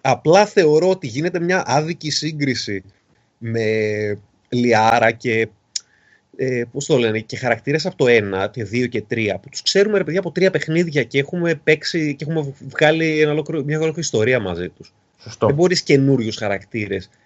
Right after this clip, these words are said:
Speaker 1: να πας και να συγκρίνεις και να λες, «Ε, ρε φίλε, εντάξει, δε-, δεν συγκρίνεται ο, ε, και ο Ντράκ, ας πούμε, τον Ρεξ».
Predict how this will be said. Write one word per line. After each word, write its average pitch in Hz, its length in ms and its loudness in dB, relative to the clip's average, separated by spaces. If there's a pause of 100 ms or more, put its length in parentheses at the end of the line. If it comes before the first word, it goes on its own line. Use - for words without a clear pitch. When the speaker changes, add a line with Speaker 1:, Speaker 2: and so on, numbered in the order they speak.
(120)
Speaker 1:
να 113 180 0
πας 113 180 0
και 127 100 -6
να 110 80 -4
συγκρίνεις 113 340 -6
και 113 100 -4
να 107 60 0
λες, 117 220 -2 (440)
«Ε, 117 240 0
ρε 117 80 2
φίλε, 104 280 -6
εντάξει, 110 380 -2
δε-, 110 200 -2
δεν 113 140 -2
συγκρίνεται 123 680 -2
ο, 95 520 0 (540)
ε, 110 380 -2
και 120 320 0
ο 120 220 -4
Ντράκ, 117 480 0
ας 98 200 -4
πούμε, 104 320 -8
τον 101 160 -6
Ρεξ». 90 360 -4